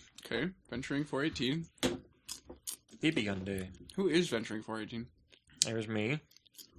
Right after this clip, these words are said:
Speaker 2: There's some people. Um, I think you might know that guy, um, Alex Rinke.
Speaker 1: I have met him.
Speaker 2: You met, yeah. He's a princess enthusiast.
Speaker 1: Fascinating. Wait, why was that picture twice?
Speaker 2: Okay,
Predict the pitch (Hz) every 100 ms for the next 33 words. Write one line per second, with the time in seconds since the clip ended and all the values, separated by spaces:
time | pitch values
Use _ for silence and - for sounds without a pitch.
0 | - - - - - - 110 104 104 107
1 | - 117 117 110 127 131 - - - -
2 | 160 170 - - - - - - - -
3 | - 330 254 208 180 160 185 185 175 139
4 | 107 - 147 143 131 107 107 98 - 131
5 | 123 117 131 139 131 - 135 131 185 202
6 | 208 208 180 180 160 165 160 127 92 67
7 | - - 127 131 135 - - 127 117 -
8 | - - - - - - - 123 117 113
9 | - 110 113 104 104 113 104 101 - -
10 | - - - - - - - - - -
11 | - 143 127 - 87 71 - 117 113 90
12 | 123 170 226 - - - - 120 - -
13 | - _ _ _ - - - - 208 190